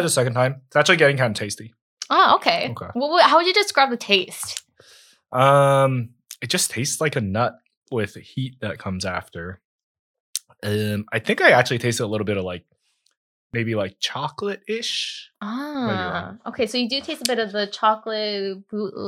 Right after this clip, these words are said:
Speaker 2: uh,
Speaker 1: Oh, yeah, yeah, yeah.
Speaker 2: maybe, yeah.
Speaker 1: Yeah, definitely. Okay.
Speaker 2: Interesting. All right.
Speaker 1: But you can, as you can tell, like, the saliva's <laughs> coming.
Speaker 2: Mm-hmm. All right. So this is actually a multiple selection
Speaker 1: Oh.
Speaker 2: question.
Speaker 1: Okay.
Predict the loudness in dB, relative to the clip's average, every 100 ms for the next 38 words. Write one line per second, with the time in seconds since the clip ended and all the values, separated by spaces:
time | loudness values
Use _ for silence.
0 | -4 0 6 8 8 8 8 8 6 4
1 | 2 2 2 4 4 4 0 -2 -6 -10
2 | _ -12 -12 -12 _ _ _ _ -4 -2
3 | -2 0 0 0 -2 -4 -4 -6 -6 -8
4 | -14 _ -10 -10 -10 _ _ -10 -10 -10
5 | -12 -10 -10 -6 -8 -8 -14 -8 -2 -2
6 | 0 2 2 0 2 2 4 2 2 2
7 | 2 4 4 0 _ -2 0 2 2 0
8 | 0 -4 -12 _ _ _ _ -16 -16 -20
9 | 0 4 6 6 2 4 4 4 2 0
10 | 0 0 0 2 2 2 2 -2 -4 -4
11 | -2 -6 0 -2 0 0 2 0 -2 -8
12 | -12 _ 0 6 6 4 0 -2 -2 -4
13 | -6 -10 -12